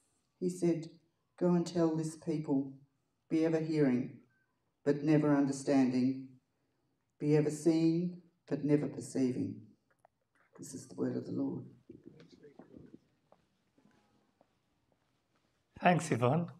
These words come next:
Speaker 2: Good job. Uh, and good job there, Nikki, too.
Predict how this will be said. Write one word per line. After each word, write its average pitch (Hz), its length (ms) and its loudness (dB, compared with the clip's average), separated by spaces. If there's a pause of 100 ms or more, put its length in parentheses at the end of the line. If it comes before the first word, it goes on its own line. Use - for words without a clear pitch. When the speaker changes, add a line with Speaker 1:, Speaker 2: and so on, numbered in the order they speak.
(160)
Speaker 2:
Good 185 220 -6
job. 147 400 -2 (1500)
Uh, 185 160 -10 (200)
and 160 140 -2
good 185 120 2
job 233 180 2
there, 180 160 6
Nikki, 156 320 4
too. 180 460 2